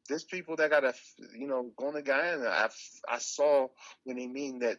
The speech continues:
people fetch bucket to bathe, where they put water in the bucket, in these heavy buckets, and I seen a, a, a woman who,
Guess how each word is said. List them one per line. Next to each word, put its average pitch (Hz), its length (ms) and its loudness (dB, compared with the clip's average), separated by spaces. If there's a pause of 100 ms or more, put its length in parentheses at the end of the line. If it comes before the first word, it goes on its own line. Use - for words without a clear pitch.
(140)
people 131 280 -12
fetch - 420 -2
bucket 123 340 -6
to - 100 -12
bathe, 120 400 -6 (160)
where 113 140 -4
they 117 140 -6
put - 240 -14
water 120 300 0
in 156 60 -8
the 156 80 -6
bucket, 107 500 -6 (380)
in 110 100 -12
these 107 240 -6
heavy 180 440 -2
buckets, 117 680 -2
and 104 100 -8
I 107 60 -8
seen 175 280 -6
a, 151 140 -4 (120)
a, 107 80 -2 (220)
a 107 40 -6
woman 131 440 -4 (600)
who, 147 260 -6